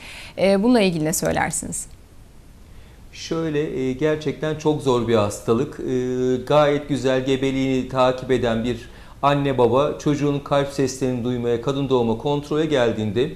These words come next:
Speaker 1: Hı hı.
Speaker 2: e, spina bifida diye daha önce hiç ismini duymadığı bir hastalıkla yüz yüze geliyor. E, kadın doğumcular bu tanı konduktan sonra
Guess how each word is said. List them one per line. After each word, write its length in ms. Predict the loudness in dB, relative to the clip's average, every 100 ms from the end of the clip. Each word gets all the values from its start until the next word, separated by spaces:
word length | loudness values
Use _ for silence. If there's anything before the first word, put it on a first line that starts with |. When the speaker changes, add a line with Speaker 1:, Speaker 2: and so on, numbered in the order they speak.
| -8
Speaker 1:
Hı 60 | -4
hı. 520 | -4 -4 -8 -10 -2
Speaker 2:
e, 360 | 0 0 -2 -4
spina 560 | -4 -4 -2 -2 0
bifida 340 | -2 -2 2 4
diye 420 | 2 2 2 2
daha 260 | 2 2 2
önce 200 | 0 -2
hiç 160 | -4
ismini 360 | -10 -6 -4 0
duymadığı 440 | 2 2 2 2
bir 60 | 4
hastalıkla 520 | 2 4 2 2 2
yüz 220 | 0 -2
yüze 180 | 0 0
geliyor. 440 | 0 0 0 -2 -6 -18 -20 -20 -20 -14 0
E, 380 | 2 4 2 2
kadın 320 | 0 0 0
doğumcular 480 | 2 2 2 2 2
bu 80 |
tanı 220 | -2 -2 2
konduktan 640 | 2 2 -2 -2 0 0
sonra 580 | 0 0 2 2 0